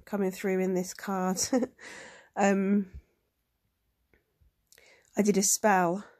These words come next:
about eighteen months ago where I used all of the crystals that began with C that I could think of,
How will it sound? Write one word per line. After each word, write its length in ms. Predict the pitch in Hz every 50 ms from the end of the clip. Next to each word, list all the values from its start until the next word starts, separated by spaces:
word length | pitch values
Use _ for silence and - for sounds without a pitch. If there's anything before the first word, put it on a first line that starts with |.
| _ -
about 220 | 165 - 196 -
eighteen 320 | - 214 226 - - 220 214
months 300 | 214 208 - - - -
ago 320 | 180 185 180 175 170 170
where 240 | 175 180 175 180 175
I 80 | 180 185
used 360 | 180 180 185 180 185 185 -
all 140 | 208 202 202
of 100 | 202 202
the 60 | 208
crystals 580 | 208 - - 214 - - - 190 185 185 185
that 180 | - - - _
began 340 | - 180 - 185 185 180 180
with 100 | 185 180
C 540 | - - - - 175 170 165 165 180 180 -
that 120 | - 156 -
I 80 | 180
could 180 | 180 - - 190
think 340 | - - 185 170 175 - -
of, 220 | 170 170 170 180